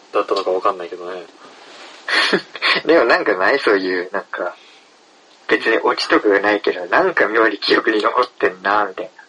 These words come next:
Speaker 2: な。
Speaker 1: あー、あの、なんかたまにフラッシュバックする時はあるね。
Speaker 2: <laughs> あるっしょ。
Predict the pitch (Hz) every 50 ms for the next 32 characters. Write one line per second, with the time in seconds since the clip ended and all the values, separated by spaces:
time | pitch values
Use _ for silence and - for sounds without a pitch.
0 | _ _ 104 104 104 104 104 101 101 101 101 101 101 101 113 - 113 - - -
1 | 214 240 269 277 - - 160 175 156 - - 123 110 180 - - - - - 123
2 | 117 - 113 - - 104 98 95 95 95 92 87 87 87 _ _ _ _ _ _
3 | _ - - - - - 139 139 - 143 123 - - 139 135 - - - - -
4 | - _ - - - - - 160 131 - - 131 165 139 113 - - - 139 -